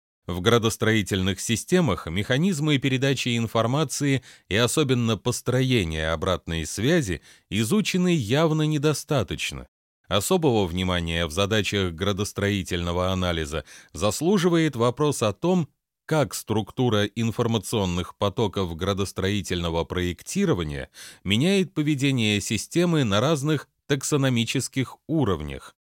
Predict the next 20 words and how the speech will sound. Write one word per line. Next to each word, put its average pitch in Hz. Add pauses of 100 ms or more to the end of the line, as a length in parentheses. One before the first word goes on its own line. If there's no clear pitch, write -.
(420)
Механизм 107
обратной 87
связи 120
в -
системе 98
градостроительного 95
планирования 92 (240)
развит 165
пока 123
недостаточно, 104 (220)
а 92
именно 170 (100)
он 117
имеет 82
большое 80
значение 127 (220)
в 90
управлении 123
поведением 82
систем. 71